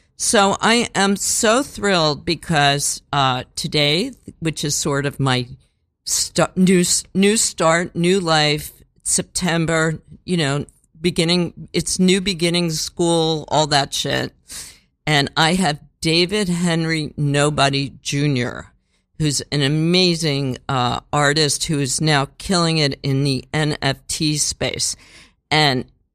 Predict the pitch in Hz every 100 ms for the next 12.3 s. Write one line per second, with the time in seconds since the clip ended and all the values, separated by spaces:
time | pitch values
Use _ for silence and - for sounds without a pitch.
0 | _ _ _ _ _ 190 214 214 190 -
1 | _ _ _ _ 196 208 - 208 220 208
2 | - 185 185 143 139 131 131 131 127 -
3 | 135 127 143 156 151 - 156 143 147 139
4 | 139 143 131 127 131 120 143 135 165 -
5 | 185 190 185 170 - 156 147 139 135 143
6 | 127 123 - 139 160 - - 156 147 135
7 | - _ _ - 196 208 196 165 139 143
8 | - _ _ _ _ _ _ _ 190 190
9 | 202 180 226 254 262 - 294 277 311 -
10 | 185 92 - 190 214 220 247 247 285 -
11 | 269 240 226 240 277 - 240 - 170 139
12 | 107 -